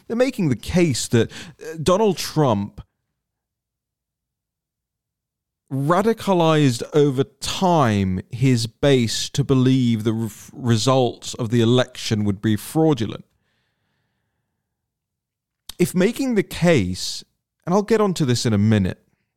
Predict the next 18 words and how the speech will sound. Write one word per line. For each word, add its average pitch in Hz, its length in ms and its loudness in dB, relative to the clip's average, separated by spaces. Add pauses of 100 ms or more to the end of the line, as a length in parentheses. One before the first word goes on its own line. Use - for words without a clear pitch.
(600)
but 151 160 0
if 160 120 -2
making 208 400 0
the 147 80 0
case 156 340 0
that 131 120 -2
mail-in 131 520 4
ballot 135 400 0
f-, - 240 -18 (1700)
that 135 140 -2
using 165 520 2
mail-in 143 360 2
ballots 117 600 -4 (960)
leads 165 500 2
to 180 120 2
mail-in 165 360 2
ballot 147 360 0
fraud - 520 -2